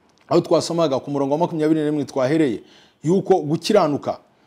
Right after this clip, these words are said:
uko gukiranuka tuguheshwa no kwizera Yesu Kristo.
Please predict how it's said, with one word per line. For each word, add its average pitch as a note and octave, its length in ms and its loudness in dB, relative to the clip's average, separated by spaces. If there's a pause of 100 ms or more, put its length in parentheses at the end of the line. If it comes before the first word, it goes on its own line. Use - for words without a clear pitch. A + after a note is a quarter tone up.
(300)
uko D#3+ 220 6
gukiranuka F3+ 800 2
tuguheshwa E3 760 0 (280)
no F#3+ 160 4
kwizera D3+ 600 2
Yesu B2 360 -6
Kristo. - 340 -2